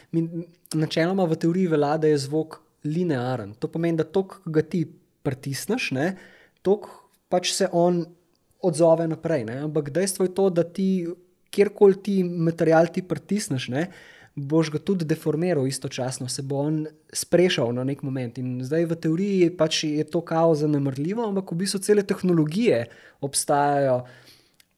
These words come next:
na, na teh anomalijah, ki v bistvu omogočajo to, da se zvok, eh, širi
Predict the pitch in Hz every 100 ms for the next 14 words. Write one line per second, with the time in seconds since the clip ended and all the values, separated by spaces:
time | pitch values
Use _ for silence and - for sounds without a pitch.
0 | _ _ _ - 156 151 143 147 151 151
1 | 156 151 - 165 156 156 151 160 135 -
2 | - 147 139 131 139 - 143 135 135 135
3 | 135 135 139 131 123 123 123 123 127 123
4 | 123 131 120 123 123 - - 120 117 123
5 | - 131 131